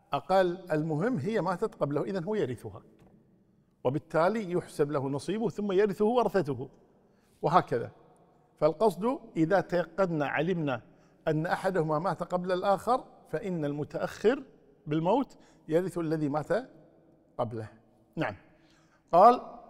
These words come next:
"ولا إرث أيضًا إن جهل الأسبق موتاً من المتوارثين، أو علم الأسبق ثم نسي، أو علم ثم جهل عينه". يعني إذا قالوا: "ترى مو كلهم ماتوا في وقت واحد"،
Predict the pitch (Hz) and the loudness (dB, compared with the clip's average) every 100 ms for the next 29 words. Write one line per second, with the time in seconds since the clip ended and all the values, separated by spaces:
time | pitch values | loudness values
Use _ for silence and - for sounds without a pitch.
0 | - - - 175 196 247 240 240 247 226 | -20 -20 -8 8 10 12 10 10 2 2
1 | 175 190 202 196 185 156 170 214 214 - | 4 4 4 4 2 6 6 4 -2 -4
2 | 170 156 220 202 202 202 202 - 202 165 | -2 2 2 4 2 2 0 -2 -2 0
3 | 190 196 196 214 240 - - - 175 175 | 0 0 2 2 0 -12 -20 -6 0 0
4 | 165 156 147 139 123 127 123 - - - | 0 2 2 2 -2 -8 -10 -18 -20 -20
5 | _ _ _ _ _ 156 156 156 202 214 | _ _ _ _ _ 4 6 6 4 4
6 | 180 180 190 - 202 - 160 147 139 - | 0 2 0 0 -4 -4 -4 -2 -4 -6
7 | 127 - _ _ _ _ _ 170 165 160 | -14 -14 _ _ _ _ _ 2 2 2
8 | 202 208 185 196 170 160 147 143 120 123 | 0 0 -2 -2 -4 -2 -2 0 -2 -4
9 | 110 - _ _ _ _ _ - 185 127 | -10 -14 _ _ _ _ _ -2 0 0
10 | 123 120 - _ _ _ _ _ _ _ | -4 -14 -20 _ _ _ _ _ _ _
11 | _ - 196 214 240 - - - - - | _ 0 6 8 8 6 -8 -20 -20 -20
12 | - _ _ _ _ _ - 196 202 208 | -20 _ _ _ _ _ 0 6 8 6
13 | 247 302 - - - 175 170 220 233 226 | 2 -4 -16 -10 0 2 2 0 -2 0
14 | 220 196 196 156 156 147 143 - 113 - | 0 0 -2 0 -2 -2 -8 -6 -6 -6